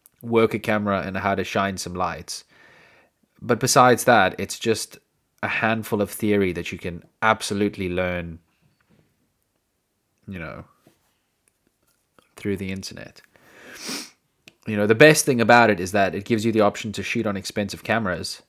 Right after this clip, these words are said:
Hopefully you can make a good show reel. And if somebody likes your show reel enough, then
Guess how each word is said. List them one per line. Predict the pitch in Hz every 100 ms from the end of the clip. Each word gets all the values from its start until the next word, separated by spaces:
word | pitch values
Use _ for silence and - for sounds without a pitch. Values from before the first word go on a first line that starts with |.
| _
Hopefully | - - 120 123 104
you | 92
can | 98
make | 95
a |
good | 90 92
show | - 104 104
reel. | 87 82 82 _ -
And | 104
if | 98
somebody | 117 110 98
likes | 92 -
your |
show | 76 104 113
reel | 92
enough, | 78 82 95 - _ _ _ _ _ _ _ _ _ _ _ -
then | 98 95 92